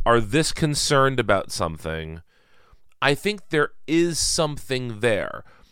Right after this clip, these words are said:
I, when it was just the Giants, it became very easy to look at this as they had buyer's remorse,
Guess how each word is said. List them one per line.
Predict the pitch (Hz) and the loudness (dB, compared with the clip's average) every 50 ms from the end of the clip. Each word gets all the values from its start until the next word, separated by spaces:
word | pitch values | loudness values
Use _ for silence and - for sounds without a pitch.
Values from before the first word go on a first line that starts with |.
| _ _ - _ _ | _ _ -20 _ _
I, | - 131 - - - - - | -2 -2 -2 -2 -8 -14 -6
when | 139 151 156 160 | -2 0 2 2
it | 151 | 2
was | 98 147 151 123 | 2 2 0 0
just | 107 101 101 131 180 196 202 - - - | -2 -4 0 2 2 2 2 0 -2 0
the | 190 175 | 0 0
Giants, | 151 135 139 120 107 104 98 95 95 98 - - - - - - - - | 0 2 2 4 4 4 2 2 0 -2 -4 -8 -10 -12 -12 -16 -10 -2
it | - 127 117 - | -2 -2 0 0
became | 135 123 - - 139 127 120 120 | -4 -4 -2 0 2 2 2 2
very | 110 101 101 123 127 131 147 147 139 - - | 0 2 4 6 6 6 6 2 0 -2 -4
easy | 110 123 123 117 101 110 113 107 | -4 -2 -2 -2 -2 -4 -6 -6
to | 101 - - 110 101 | -6 -8 -8 -6 -2
look | 98 107 101 - | 0 0 0 2
at | 113 104 - - | -2 -4 -2 0
this | 98 98 92 - - | 2 2 2 0 -4
as | - - 95 92 92 92 92 90 90 87 - - | -2 0 2 4 4 4 4 2 0 -2 -4 0
they | - 101 | 0 2
had | 98 101 95 82 | 4 2 2 2
buyer's | 85 92 90 87 87 90 82 - | 2 2 2 2 0 -2 -2 -4
remorse, | 92 87 80 76 60 53 82 - - - - | -4 -4 -4 -4 -6 -6 -6 -6 -8 -8 -8